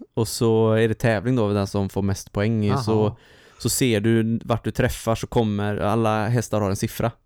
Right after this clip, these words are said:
Speaker 1: Så
Speaker 2: Mm.
Speaker 1: kommer din siffra upp på skärmen där du träffar. Så kan du liksom sikta in dig och så ska du skjuta alla de här cowboysarna, så får du olika poäng beroende på hur långt bort de är. Så får
Speaker 2: Aha.
Speaker 1: du, ju mindre de är då, desto mer poäng får du.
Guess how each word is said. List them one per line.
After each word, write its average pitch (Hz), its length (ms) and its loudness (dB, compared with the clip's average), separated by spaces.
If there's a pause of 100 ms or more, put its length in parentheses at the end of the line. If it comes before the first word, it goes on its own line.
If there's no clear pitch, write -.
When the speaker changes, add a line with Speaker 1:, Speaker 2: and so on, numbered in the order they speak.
Speaker 1:
Så - 120 -6
Speaker 2:
Mm. 113 80 4
Speaker 1:
kommer 113 140 6
din 107 120 0
siffra - 320 -4
upp - 220 -4
på - 80 -4
skärmen 107 440 0
där 110 100 0
du 101 280 0
träffar. 117 380 -2 (500)
Så - 120 -10
kan 107 160 0
du 107 60 0
liksom 107 240 -2
sikta - 240 -6
in 104 140 0
dig 87 160 0
och - 80 -8
så 101 140 -6
ska 101 200 -4
du 90 380 0
skjuta 101 480 -2
alla 85 400 -2
de 85 120 -2
här 71 560 -6
cowboysarna, 82 640 -4
så - 160 -10
får 98 100 -4
du 90 240 -2
olika 98 280 -4
poäng 104 320 0
beroende 104 260 0
på - 100 -4
hur 104 80 0
långt 101 260 -4
bort - 560 -10 (380)
de 107 180 0
är. 107 160 0 (220)
Så 110 140 -6
får 104 100 -2
Speaker 2:
Aha. 104 100 2
Speaker 1:
du, 101 160 0 (360)
ju 110 140 0
mindre 104 320 2
de 104 160 0
är 104 140 0
då, 90 320 -2 (280)
desto 71 420 -6
mer 90 140 -2
poäng 95 280 -4
får 82 140 -4
du. 95 80 -6